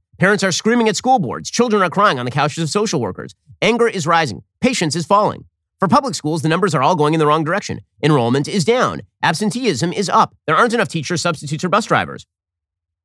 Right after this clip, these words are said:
Each phase of the pandemic brings new logistics to manage, and Republicans are planning political campaigns this year aimed squarely at failings of public schools.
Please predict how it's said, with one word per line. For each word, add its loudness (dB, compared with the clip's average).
Each 0
phase 0
of -2
the -4
pandemic 0
brings -2
new 4
logistics -2
to -8
manage, -2
and 2
Republicans 0
are -6
planning 0
political 0
campaigns 0
this -6
year -4
aimed 2
squarely 0
at -6
failings -6
of -8
public -6
schools. -4